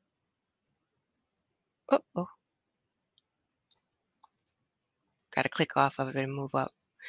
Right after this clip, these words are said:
'cause I don't want the gaps in between. There we go, you guys. That's what I'm talking about. And then even if we wanna spread the, the letters out a little bit more, you can do that up here. Do letter spacing,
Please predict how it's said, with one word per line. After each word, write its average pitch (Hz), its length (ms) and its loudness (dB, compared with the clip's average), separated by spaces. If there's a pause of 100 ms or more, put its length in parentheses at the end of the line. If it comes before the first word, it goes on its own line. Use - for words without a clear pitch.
(180)
'cause - 160 -10
I - 40 0
don't 151 160 2
want 143 180 0
the 147 100 0
gaps - 420 4
in - 160 -2
between. - 480 -2 (840)
There 165 140 10
we - 100 4 (100)
go, 123 100 -2
you 185 120 -4
guys. - 420 4 (600)
That's - 320 4
what - 100 0
I'm - 160 4
talking - 340 2
about. - 280 -2 (280)
And 147 220 4
then 180 300 8
even 254 260 4
if 240 140 4
we 208 80 4
wanna 175 240 0
spread 175 340 0
the, - 140 -2 (360)
the 170 120 6
letters 190 340 6
out 202 160 6
a 202 60 0
little 208 200 0
bit 208 160 2
more, 214 300 2 (400)
you 180 80 2
can 165 180 4
do 185 140 6
that 190 160 4
up 190 160 2
here. 214 260 2 (760)
Do 180 140 4
letter 185 260 6
spacing, 208 560 0